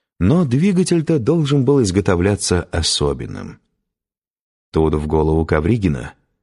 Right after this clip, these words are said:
явились мысли о чудесах отечественной пиротехники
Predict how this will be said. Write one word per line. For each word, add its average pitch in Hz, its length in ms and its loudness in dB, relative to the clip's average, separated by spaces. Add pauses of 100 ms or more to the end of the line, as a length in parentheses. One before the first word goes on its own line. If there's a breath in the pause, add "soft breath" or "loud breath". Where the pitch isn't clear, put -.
(240)
явились 85 540 0
мысли 110 540 0
о 110 120 -2
чудесах 104 760 -2
отечественной 110 800 0
пиротехники 110 1000 -2